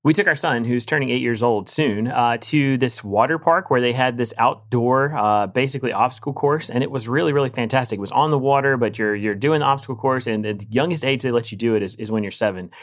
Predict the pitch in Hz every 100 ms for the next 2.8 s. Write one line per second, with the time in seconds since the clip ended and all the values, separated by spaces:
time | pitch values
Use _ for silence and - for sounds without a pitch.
0 | - - 110 113 - 110 120 156 127 117
1 | 135 135 - 123 120 113 107 107 135 120
2 | 117 110 107 101 104 107 98 95